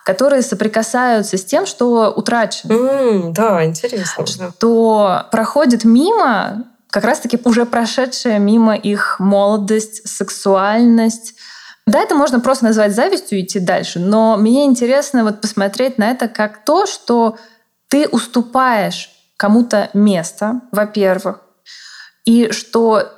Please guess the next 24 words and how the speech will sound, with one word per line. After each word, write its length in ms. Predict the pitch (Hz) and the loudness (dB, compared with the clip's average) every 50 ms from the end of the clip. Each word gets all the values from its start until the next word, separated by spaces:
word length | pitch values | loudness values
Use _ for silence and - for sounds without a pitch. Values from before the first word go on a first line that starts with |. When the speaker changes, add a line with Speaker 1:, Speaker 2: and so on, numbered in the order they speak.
| _ - | _ -8
Speaker 1:
тебе 380 | - 226 196 196 269 330 349 | -6 -4 -2 0 0 0 0
приходится 600 | 349 254 240 - - 269 269 247 247 247 - - | 0 -2 -4 -2 0 0 2 2 2 0 -2 -4
горевать 640 | 190 180 - 214 190 208 202 190 226 277 370 392 - | -4 -2 -2 -2 0 0 0 0 0 0 0 -2 -2
потому, 500 | - 220 220 220 208 208 214 269 339 359 | -4 -4 -2 0 0 2 2 2 2 0
что 380 | - - - - - 240 254 262 | -2 -6 -10 -4 -2 0 0 0
ты 380 | 254 - - 226 247 247 233 | -2 -2 0 2 2 2 2
когда-то 500 | - 208 202 202 196 214 226 220 - 208 | 0 -2 -4 -2 -2 -2 -2 -2 0 0
утратила, 880 | 202 196 196 - 226 277 381 381 - 269 233 196 180 180 - 220 220 _ _ _ _ _ - - - - - _ _ _ _ | 0 0 0 0 0 -2 -2 -2 -2 -2 0 0 0 -2 -4 -6 -12 _ _ _ _ _ -20 -20 -20 -20 -20 _ _ _ _
и 100 | - 220 | -4 -4
ты 280 | 208 214 - 254 262 269 | -2 0 2 2 4 4
не 260 | 254 240 240 233 233 | 6 6 6 6 6
имеешь 440 | 233 233 262 269 269 254 240 - - | 6 4 4 4 2 0 -2 -4 -6
уже 240 | 202 190 185 202 202 | -8 -4 -4 -4 -2
того 260 | 202 208 220 269 330 | -2 0 0 0 0
социального 540 | 320 240 214 - 214 226 247 247 233 202 196 | -2 -4 -4 -2 -2 0 2 2 2 0 0
статуса. 920 | 190 - - - 185 180 175 175 - - - - - - - 175 - 208 - | -4 -4 -4 -2 0 0 -2 -4 -8 -16 -16 -14 -14 -12 -12 -12 -12 -12 -14
В 80 | - - | -12 -4
первую 300 | - 240 226 208 190 254 | -2 -2 0 0 0 0
очередь, 320 | 359 - - 277 220 - | -2 0 -2 -4 -4 0
ты 60 | - 220 | 2 2
не 100 | 208 202 | 4 4
можешь 280 | 214 247 269 262 - | 4 2 0 0 -2
этим 320 | 220 220 - 233 220 208 202 | -4 -2 0 2 2 4 2
наслаждаться. 1120 | 208 208 208 - 202 190 196 190 190 175 - 185 175 160 170 - - - - - 208 | 2 0 -2 -2 -2 -2 -2 -2 -2 -2 -2 -2 -2 -2 -4 -8 -14 -12 -12 -12 -12